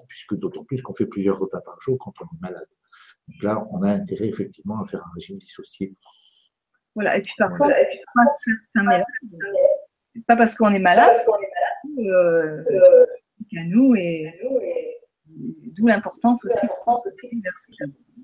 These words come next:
Speaker 2: Parce qu'on
Speaker 1: Oui,
Speaker 2: re-,
Speaker 1: de toute façon.
Speaker 2: on ressent.
Speaker 1: De toute façon, il faut diversifier, c'est sûr, hein.
Speaker 2: Ouais, voilà.
Speaker 1: Voilà.
Speaker 2: Ok, Alain, euh, ça y est, ça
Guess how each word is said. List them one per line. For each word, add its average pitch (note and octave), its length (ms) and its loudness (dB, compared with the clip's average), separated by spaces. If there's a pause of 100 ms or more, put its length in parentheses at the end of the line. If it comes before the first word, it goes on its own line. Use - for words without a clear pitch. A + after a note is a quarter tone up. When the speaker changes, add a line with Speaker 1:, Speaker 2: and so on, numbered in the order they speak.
(420)
Speaker 2:
Parce A#3 140 -20
qu'on - 140 2
Speaker 1:
Oui, - 80 6
Speaker 2:
re-, - 100 0
Speaker 1:
de - 60 4
toute - 240 -14
façon. - 140 -20 (440)
Speaker 2:
on F3 80 -6
ressent. E3+ 240 -8
Speaker 1:
De E3+ 60 0
toute - 80 -6
façon, B2+ 120 -12
il - 60 -16
faut B2+ 80 -4
diversifier, G#2+ 640 -6
c'est - 160 -12
sûr, - 320 -20
hein. A2 60 -12 (500)
Speaker 2:
Ouais, - 180 -12
voilà. E3+ 220 -12 (680)
Speaker 1:
Voilà. F3 280 -10 (320)
Speaker 2:
Ok, A#3 200 -4 (120)
Alain, C4 300 4 (800)
euh, A#3+ 540 6
ça - 480 -12
y C4+ 100 -6
est, G4 40 -14
ça E4+ 100 -2